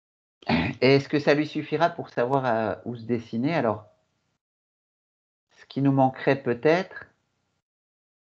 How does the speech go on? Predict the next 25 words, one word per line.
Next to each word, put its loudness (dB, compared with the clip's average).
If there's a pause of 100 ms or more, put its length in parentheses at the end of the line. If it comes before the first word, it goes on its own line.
(480)
quand -2
on 0
y 2
réfléchit -2
bien -2
et -4
quand -8
on -6
le -2
lance, -2
hein, -4 (880)
euh, 4 (720)
c'est 2 (280)
ma 2
zone -2
de -2
dessinage, 0
c'est 0
pas 4
exactement -2
combien -2
elle -2
fait -2
de -12
pixels. -2